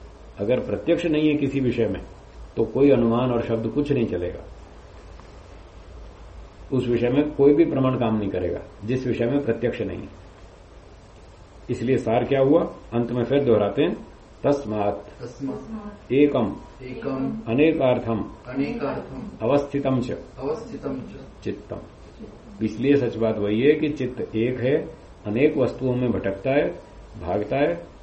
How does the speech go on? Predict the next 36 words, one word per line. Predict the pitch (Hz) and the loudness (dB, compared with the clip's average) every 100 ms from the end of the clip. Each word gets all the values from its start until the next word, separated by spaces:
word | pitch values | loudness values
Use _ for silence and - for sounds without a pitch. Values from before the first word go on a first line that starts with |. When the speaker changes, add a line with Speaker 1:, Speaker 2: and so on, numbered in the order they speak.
| - - - | -20 -20 -6
Speaker 1:
हम | 113 110 | 0 0
भगाते | - - 104 | 0 -2 -2
हैं, | 104 | -2
वैसे | 95 101 | 0 0
स्वयं | - 120 110 | 0 0 2
नहीं | 131 | 4
भागता, | 131 104 101 113 - - - - - | 4 4 2 -4 -6 -14 -20 -20 -10
हम | 120 147 | 0 2
उसको | 127 143 170 - | 2 4 4 2
भटकाते | 110 95 117 110 123 | -4 -2 0 2 2
रहते | 113 104 | 2 2
हैं, | 139 | 0
इधर | 117 117 | 2 2
से | 120 | 2
उधर | 113 117 | 0 0
घुमाते | 95 95 101 117 | 0 -4 0 2
रहते | 113 117 156 | 4 4 0
हैं। | 165 - - - - | -2 -10 -18 -20 -10
हमारा | 101 110 139 | -4 2 4
ही | 160 | 4
काम | - 120 120 | 2 0 4
है | |
उसको | 143 120 143 | 4 4 4
वापस | 120 107 127 | 4 4 0
खींच | - 113 107 | 0 0 0
के | - | 2
लाना। | 117 113 156 185 - - - - | 2 2 0 -4 -12 -18 -18 -6
अनेक | 110 131 147 | 4 6 8
जगह | 131 131 | 8 6
भगाएं | 123 101 98 117 | 4 4 4 4
नहीं, | 117 156 151 - - - - - | 6 6 4 0 -12 -18 -16 -4
अनेक | 110 151 143 | 2 4 4
जगह | 123 127 | 4 6
से | 147 | 6
उसको | 131 - 120 | 6 4 6
रोकें | 110 104 113 | 6 6 2